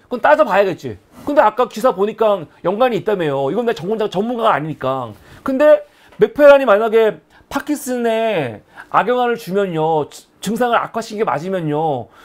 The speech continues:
이 의사가 과실한 게 맞는 거 아니에요? 근데 이런 거 관심이 없어. 그냥 이게 필수 의료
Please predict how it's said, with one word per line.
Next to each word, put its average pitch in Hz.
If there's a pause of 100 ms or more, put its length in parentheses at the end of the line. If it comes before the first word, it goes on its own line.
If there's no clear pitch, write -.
이 277
의사가 220 (560)
과실한 269
게 254
맞는 202
거 294
아니에요? 139 (2250)
근데 285 (1300)
이런 294
거 302
관심이 240
없어. 160
그냥 139
이게 254
필수 302
의료 202